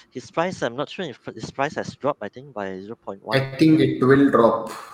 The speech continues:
Speaker 1: It will
Speaker 2: later
Speaker 1: drop.
Speaker 2: today.
Speaker 1: Okay.
Speaker 2: Yeah, maybe tomorrow it should be.
Speaker 1: Yeah, so it, it will definitely drop before the, the game week started.
Speaker 2: Yeah, I mean, even Villa's fixtures, if you see from ten to twelve, is not bad, right? It's Luton, Forest, and Fulham, so
Speaker 1: Mm-hmm.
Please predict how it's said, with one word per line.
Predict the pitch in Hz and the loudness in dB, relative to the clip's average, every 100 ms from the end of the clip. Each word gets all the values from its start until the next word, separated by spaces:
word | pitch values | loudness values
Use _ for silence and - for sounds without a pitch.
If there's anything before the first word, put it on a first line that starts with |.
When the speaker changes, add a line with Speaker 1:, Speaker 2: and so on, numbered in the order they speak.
| - | -16
Speaker 1:
It | 107 | -6
will | 110 | 2
Speaker 2:
later | 110 110 110 | 2 2 0
Speaker 1:
drop. | 110 107 | 0 -2
Speaker 2:
today. | 110 101 | -2 -4
Speaker 1:
Okay. | - 113 _ - | -8 -8 _ -8
Speaker 2:
Yeah, | 104 95 | -4 -2
maybe | 95 98 | -2 -4
tomorrow | 101 98 98 98 95 | -4 -2 -2 -2 -4
it | |
should | 95 - | -8 -10
be. | 82 - _ | -12 -14 _
Speaker 1:
Yeah, | 113 101 | -4 -4
so | 90 - | -4 -10
it, | 113 104 | -10 -10
it | 117 | -6
will | 107 | -6
definitely | 110 117 120 123 131 | -4 -6 -8 -12 -10
drop | 123 - | -8 -8
before | 98 110 113 | -10 -8 -8
the, | 95 90 87 | -8 -10 -10
the | 92 90 | -12 -10
game | 101 | -12
week | 107 - | -12 -10
started. | - 92 - - _ _ _ _ _ _ _ - - - | -10 -10 -16 -20 _ _ _ _ _ _ _ -20 -20 -6
Speaker 2:
Yeah, | 147 | 2
I | |
mean, | 170 185 | 4 4
even | 151 180 131 | 4 4 4
Villa's | 131 143 170 156 | 6 8 8 6
fixtures, | - 139 156 143 | 0 0 0 -2
if | 135 | -2
you | 135 | -2
see | 139 | 0
from | 131 131 | 2 2
ten | 113 113 127 | 2 2 2
to | 127 | 2
twelve, | 120 113 | 4 4
is | 113 - - | 2 -2 -6
not | 117 120 - | 0 0 0
bad, | 101 98 | -2 0
right? | 117 | 2
It's | 123 120 | 0 -2
Luton, | 107 107 127 | -2 0 -2
Forest, | 127 117 117 - | 2 2 2 -2
and | 117 - | -8 -2
Fulham, | 113 110 107 | 0 0 -2
so | 107 98 98 98 _ _ _ _ 123 | -2 -2 -4 -10 _ _ _ _ -20
Speaker 1:
Mm-hmm. | 120 | -20